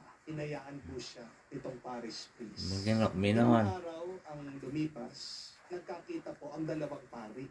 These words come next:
Speaker 1: Yung pari na maliit na parokya at yung rektor, yung pari ng katedral. Kinumusta po Itong parish priest ng maliit na parokya, yung rektor ng katedral, sabi niya, "Lumipat ba yung lalaki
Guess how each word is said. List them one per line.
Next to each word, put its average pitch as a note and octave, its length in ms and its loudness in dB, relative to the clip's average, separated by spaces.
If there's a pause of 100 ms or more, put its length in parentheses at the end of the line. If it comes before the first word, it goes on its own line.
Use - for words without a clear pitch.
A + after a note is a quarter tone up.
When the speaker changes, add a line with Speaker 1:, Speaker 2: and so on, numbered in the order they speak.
Speaker 1:
Yung D#3 260 -2
pari C#3 520 -4
na E3+ 100 -10
maliit C#3 380 -4
na C#3+ 80 -6
parokya G#3 560 -6 (340)
at F3 220 -10
yung F#3+ 240 4
rektor, F3 580 -4
yung G3+ 240 -6
pari C3 460 -10 (220)
ng D#3 200 -8
katedral. A#2+ 640 -6 (300)
Kinumusta F#3+ 580 -2
po G3+ 260 -8 (380)
Itong D#3 320 -6
parish D3+ 460 -6
priest E3+ 320 -6
ng D#3 80 -8
maliit D3+ 400 -6
na D3 80 -8
parokya, C#3 560 -6 (200)
yung G3 200 -2
rektor E3 480 -4
ng C#3+ 160 -10
katedral, A#2 560 -6 (260)
sabi - 460 -10
niya, A2+ 160 -16 (160)
"Lumipat G3 480 0 (160)
ba A#3 240 -6 (260)
yung E3 220 0
lalaki C#3 680 -4